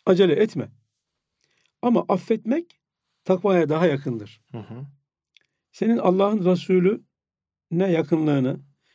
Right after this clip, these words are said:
Speaker 1: şerefin ve siyasette adaletin vardır. Allah'ın Resulüne yakınlığın vardır, şerefin vardır, siyasette adaletin vardır. Allah seni bütün suçluların üstünde, bütün suçları, suçluları da senin altında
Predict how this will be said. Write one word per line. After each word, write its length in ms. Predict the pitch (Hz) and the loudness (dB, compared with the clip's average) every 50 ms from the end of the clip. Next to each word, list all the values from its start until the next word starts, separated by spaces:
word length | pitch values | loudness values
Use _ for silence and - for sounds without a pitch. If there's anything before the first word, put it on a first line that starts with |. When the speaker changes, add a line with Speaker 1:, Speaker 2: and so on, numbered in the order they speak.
| _ - | _ -6
Speaker 1:
şerefin 460 | - - 160 175 180 180 220 208 190 | -2 0 2 2 2 0 0 0 2
ve 100 | 175 151 | 0 0
siyasette 760 | 139 - 175 165 151 139 165 156 143 - 190 175 165 - - _ - | 0 0 0 0 0 0 -2 -2 -2 0 0 0 0 -2 -4 _ -4
adaletin 500 | 165 143 160 160 160 160 151 - 233 202 | -2 0 0 0 -2 -2 -2 -2 0 0
vardır. 420 | 160 127 117 98 110 - - _ _ _ _ _ _ _ _ - | 0 0 -2 -4 -8 -14 -20 _ _ _ _ _ _ _ _ -4
Allah'ın 280 | 147 151 160 156 147 | -2 -2 0 0 -2
Resulüne 300 | 147 143 143 156 151 143 | -4 -4 -4 -4 -2 -2
yakınlığın 500 | 135 139 139 147 165 156 160 185 214 226 | -2 -2 -2 -2 -2 0 0 0 2 2
vardır, 380 | 233 226 220 202 226 226 - _ _ _ _ _ _ _ _ | 2 2 2 0 -2 -4 -6 _ _ _ _ _ _ _ _
şerefin 440 | - - 147 147 156 143 202 214 214 | -4 -2 0 0 0 -2 -2 0 0
vardır, 300 | 214 214 208 208 220 220 | 2 2 2 2 2 0
siyasette 560 | 196 175 - 151 165 160 143 180 170 - 202 | -2 -2 -2 0 0 0 0 0 -2 -2 -2
adaletin 520 | 180 143 143 143 135 139 143 143 220 226 226 | -2 -2 0 0 0 0 -2 -2 0 0 2
vardır. 380 | 233 233 220 196 233 226 - _ _ _ _ _ _ _ _ _ - | 2 2 2 0 -2 -4 -6 _ _ _ _ _ _ _ _ _ -2
Allah 240 | 185 190 214 208 | 0 0 0 0
seni 260 | 190 - 220 202 202 180 | -2 -2 -2 0 0 0
bütün 200 | 175 - 269 240 | 2 2 2 2
suçluların 680 | - - 196 170 - - 190 180 175 190 240 277 - _ _ _ _ _ _ _ _ _ _ _ _ _ _ _ _ - | 2 -2 -4 -6 -4 -2 0 2 2 2 0 -2 -6 _ _ _ _ _ _ _ _ _ _ _ _ _ _ _ _ -6
üstünde, 580 | 170 165 - - 185 170 160 156 185 208 185 175 | -6 -6 -2 0 0 2 2 2 0 0 0 -2
bütün 260 | 180 - - 254 240 | 0 2 2 2 2
suçları, 760 | - - - 185 170 - - 185 170 175 208 220 220 - - | 0 -2 -4 -4 -4 -2 0 2 2 2 2 0 -2 -4 -8
suçluları 540 | - - 180 151 - - 175 180 202 247 226 | -6 -6 -6 -4 -2 0 0 2 2 2 2
da 160 | 175 127 - - _ _ _ _ _ | 0 0 -2 -6 _ _ _ _ _
senin 300 | - - 170 208 214 202 | -2 -2 0 0 0 -2
altında 640 | - 170 156 151 143 180 175 175 185 208 170 143 | -2 -2 -2 -2 0 0 0 2 2 0 0 -2